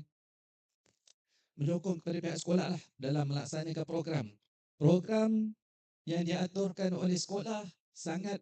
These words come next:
penuh dan padat. Kalau tuan-tuan tahu, anak-anak tuan-tuan kalau balik, confirm semua flat. Dalam kereta kita sembang, lala kita sembang sorang-sorang. Dia dah tidur. Saya rasa ramai lah, kan? Ramai macam tu. So,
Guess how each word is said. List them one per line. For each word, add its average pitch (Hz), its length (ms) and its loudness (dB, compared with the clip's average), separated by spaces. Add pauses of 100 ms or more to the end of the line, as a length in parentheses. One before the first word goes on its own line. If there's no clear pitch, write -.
(140)
penuh 196 320 2
dan 170 240 0
padat. 185 320 0 (400)
Kalau 165 240 6
tuan-tuan 190 400 4
tahu, 208 240 -2
anak-anak 185 400 0
tuan-tuan 202 320 2
kalau 190 320 -4
balik, 233 400 2 (480)
confirm 233 560 6
semua 196 320 0
flat. 180 240 4 (560)
Dalam 190 320 2
kereta 226 320 4
kita 226 240 2
sembang, 226 320 2
lala 240 240 2
kita 208 240 -4
sembang 202 240 0
sorang-sorang. 180 480 2 (640)
Dia 180 160 2
dah 175 80 6
tidur. 151 320 4 (400)
Saya 147 240 2
rasa 175 160 0
ramai 190 320 -2
lah, 190 140 0 (260)
kan? 190 140 -8 (180)
Ramai 180 240 0
macam 135 160 -2
tu. 127 120 0 (420)
So, 190 220 2